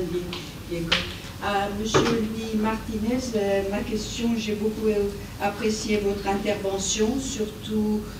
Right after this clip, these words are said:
sur, euh, euh, l'absence de réponse, euh, modèle alternatif, euh,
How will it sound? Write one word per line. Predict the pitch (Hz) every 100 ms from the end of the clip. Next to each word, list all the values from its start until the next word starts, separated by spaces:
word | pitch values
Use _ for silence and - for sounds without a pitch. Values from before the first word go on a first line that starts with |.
| -
sur, | - - 196 196 190 -
euh, | 190 185 185 180 180 180 180 - - - -
euh, | - 180
l'absence | 196 196 240 214 220
de | 220
réponse, | 214 208 208 214 208 - 196
euh, | 190 185
modèle | 185 190 196 190 190 185 185 180 -
alternatif, | 190 - 208 180 180 180 180 208 196 - -
euh, | 185 175 175